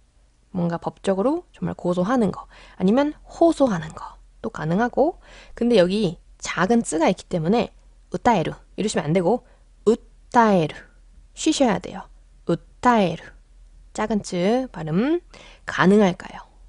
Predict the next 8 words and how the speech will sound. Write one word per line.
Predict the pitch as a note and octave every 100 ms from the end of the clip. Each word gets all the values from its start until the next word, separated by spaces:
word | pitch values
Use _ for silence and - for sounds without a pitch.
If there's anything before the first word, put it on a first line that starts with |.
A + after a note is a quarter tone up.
| _
정중하게 | - F3 F3 E3+ F3+ C#4+ D#4 - - - _ _
가노 | - D3+ E3 G3 D4+ F4+ F#4 - - _ _
데쇼카. | - F3 E3+ - E3 D3+ C#3+ - - - - - - _ _ _ -
가노 | D#3 D3 F#3 D4 F4 F4+ - _ -
데스카. | E3+ D#3+ - - - - _ _
또 | C4
가능하지만 | G3 F#3 A3 G#3+ - D4 D4 - - _
데쇼카. | D3 D#3 - G#3+ G3+ D#3+ -